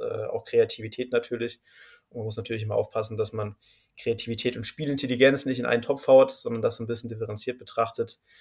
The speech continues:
Und ja, vor allem natürlich guckt, dass man seine Spieler intelligent, spielintelligent kriegt, damit sie im Spiel möglichst viele richtige Entscheidungen treffen,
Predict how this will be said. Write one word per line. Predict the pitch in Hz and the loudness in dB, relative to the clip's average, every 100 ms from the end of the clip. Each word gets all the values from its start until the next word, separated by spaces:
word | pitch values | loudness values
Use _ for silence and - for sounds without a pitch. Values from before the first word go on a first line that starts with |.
| - _ _ | -20 _ _
Und | - 107 104 101 - | -10 -6 -4 -6 -4
ja, | - - - _ - | -4 -4 -8 _ -10
vor | - 123 | 0 6
allem | 127 | 6
natürlich | 120 127 123 | 6 2 0
guckt, | - 135 127 | 0 4 4
dass | 120 | 4
man | 117 113 - 107 | 2 -2 -4 -4
seine | 110 110 | -2 -2
Spieler | - - 113 113 | -6 0 2 2
intelligent, | 113 - 113 117 120 | -2 -10 4 6 6
spielintelligent | - 113 107 113 110 107 | 0 -12 -12 -8 -8 -8
kriegt, | - 123 - - | -8 -12 -12 -12
damit | 110 110 | -10 -12
sie | 113 | -12
im | |
Spiel | 104 - 110 110 - _ - | -14 -10 -8 -8 -10 _ -2
möglichst | 143 139 - | -2 -2 -2
viele | 196 180 160 131 | 8 10 8 4
richtige | 160 170 | -2 0
Entscheidungen | 139 131 135 131 123 | -2 4 6 6 2
treffen, | - 123 123 120 | 0 0 0 -10